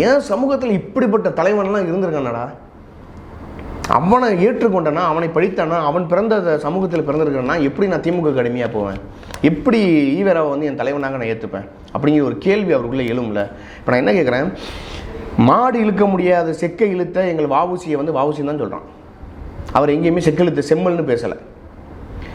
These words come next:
அதே போல இந்த தமிழ் சமூக மக்களுடைய பல்வேறு பிரச்சனைக்காக பேசின யாரையுமே வந்து பெரிய அளவுல பேசல. எங்கள் தாத்தா ரெட்டைமலை சீனிவாசனை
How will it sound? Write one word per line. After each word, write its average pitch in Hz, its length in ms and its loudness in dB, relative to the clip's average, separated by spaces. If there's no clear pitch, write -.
அதே 196 200 6
போல 214 220 4
இந்த 165 180 2
தமிழ் 214 220 2
சமூக 190 260 2
மக்களுடைய 165 460 0
பல்வேறு 240 500 2
பிரச்சனைக்காக 160 720 0
பேசின 147 320 0
யாரையுமே 190 400 0
வந்து 175 180 0
பெரிய 151 200 2
அளவுல 139 260 -2
பேசல. 123 260 0
எங்கள் 127 220 -2
தாத்தா 190 300 2
ரெட்டைமலை 180 420 -2
சீனிவாசனை 151 420 0